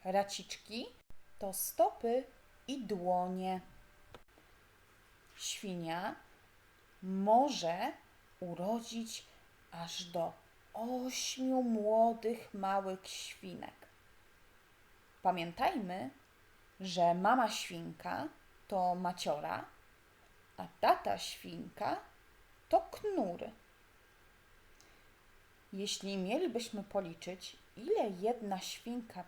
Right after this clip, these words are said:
pije wody dziennie, musielibyśmy nazbierać cztery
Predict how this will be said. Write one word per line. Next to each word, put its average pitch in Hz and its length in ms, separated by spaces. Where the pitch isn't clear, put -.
pije 233 300
wody 180 360
dziennie, 170 720
musielibyśmy 202 960
nazbierać 196 520
cztery 330 920